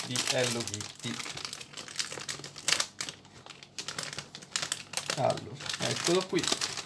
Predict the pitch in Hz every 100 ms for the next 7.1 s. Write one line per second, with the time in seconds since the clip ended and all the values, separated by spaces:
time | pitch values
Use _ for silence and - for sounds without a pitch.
0 | - - - - - - - - - -
1 | - - 143 127 127 127 131 156 160 160
2 | 123 117 117 131 143 202 165 123 - -
3 | - - - - - - - - 156 147
4 | 131 107 - 117 - - - 151 156 165
5 | 123 117 117 143 139 127 131 117 120 -
6 | 101 - - - 110 - - - - -